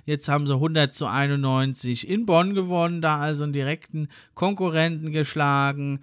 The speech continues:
Davor den M B C hundertsieben zu neunundachtzig, Rasta Fechter neunundachtzig zu vierundachtzig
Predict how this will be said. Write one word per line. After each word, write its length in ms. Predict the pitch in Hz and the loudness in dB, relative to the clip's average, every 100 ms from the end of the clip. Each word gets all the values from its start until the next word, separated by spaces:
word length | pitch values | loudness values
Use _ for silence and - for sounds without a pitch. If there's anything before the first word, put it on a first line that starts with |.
| - - | -10 -12
Davor 360 | - 131 160 147 | -6 -4 2 2
den 120 | 143 | 2
M 180 | 120 143 | 0 -2
B 160 | 139 | -2
C 300 | 127 - 170 | -2 0 2
hundertsieben 640 | 160 160 147 139 151 151 139 | 2 2 0 -2 -4 -4 -4
zu 120 | 143 | -6
neunundachtzig, 880 | 135 135 135 120 131 - - 127 127 | -2 -2 -2 -2 -4 -4 -8 -8 -4
Rasta 320 | 135 - 135 | -4 0 -2
Fechter 440 | 123 175 - 160 | 2 2 4 0
neunundachtzig 680 | 160 156 170 135 135 - 143 | 2 2 2 -2 -8 -8 -12
zu 140 | - 135 | -8 -10
vierundachtzig 880 | - 165 160 120 135 - - 131 | -6 -4 -4 -4 -6 -6 -8 -8